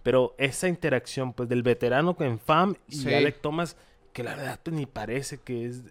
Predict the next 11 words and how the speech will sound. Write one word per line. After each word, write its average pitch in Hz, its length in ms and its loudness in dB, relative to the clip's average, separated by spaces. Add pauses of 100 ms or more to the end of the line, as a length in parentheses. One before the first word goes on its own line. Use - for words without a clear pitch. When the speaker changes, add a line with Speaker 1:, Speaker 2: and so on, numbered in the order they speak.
Speaker 1:
es, 113 460 -14
es 110 200 -16
un 127 220 -10
jugador 113 300 -6
tan 120 180 -10
joven. 101 440 -10 (400)
Entonces, - 200 -8
como 117 200 -16
que, - 180 -20
oh, 139 380 -8 (140)
es... - 640 -16